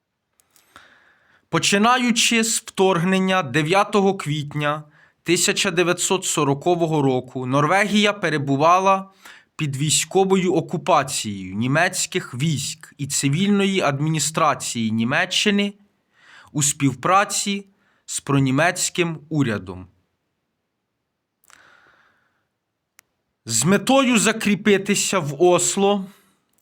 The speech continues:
і Тронгеймі німецькі війська почали наземний наступ проти розсіяного внутрішнього опору в Норвегії.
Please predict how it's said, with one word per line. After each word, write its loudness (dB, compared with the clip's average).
і -4
Тронгеймі 0
німецькі 2
війська 0
почали 2
наземний 2
наступ -2
проти 0
розсіяного 2
внутрішнього -2
опору -2
в -10
Норвегії. -2